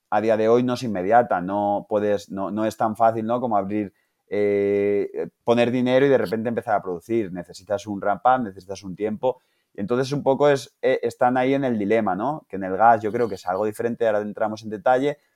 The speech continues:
pero en el petróleo es como, si invierto ahora, eh, puedo tener un problema en el futuro y además las mayores compañías, las grandes compañías, hablamos de la Shell, de las Total, de las Exxon, eh, sus mismos accionistas,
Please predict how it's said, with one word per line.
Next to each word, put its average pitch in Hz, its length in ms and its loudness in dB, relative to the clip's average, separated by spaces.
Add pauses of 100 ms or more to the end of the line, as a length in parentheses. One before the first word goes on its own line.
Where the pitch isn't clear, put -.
(120)
pero 107 160 -2
en 107 40 0
el 101 120 -2
petróleo 127 480 2
es 131 180 4
como, 101 540 -2 (360)
si - 220 -8
invierto 127 460 2
ahora, 147 540 8 (220)
eh, 85 840 -4
puedo 117 260 2
tener 117 200 0
un 113 100 -2
problema 110 340 2
en 127 60 0
el 117 80 -2
futuro 151 560 2
y 123 80 0
además 101 480 0 (220)
las 101 180 2
mayores 107 320 0
compañías, 123 640 0
las 95 160 0
grandes 101 240 -4
compañías, 104 460 -4
hablamos 87 320 -2
de 92 100 -8
la 80 120 -2
Shell, 120 480 2
de 101 80 0
las 82 160 -2
Total, 113 600 4
de 101 80 -2
las 92 200 0
Exxon, 123 460 -2 (500)
eh, 104 560 2
sus - 460 -12
mismos 151 400 0
accionistas, 147 800 0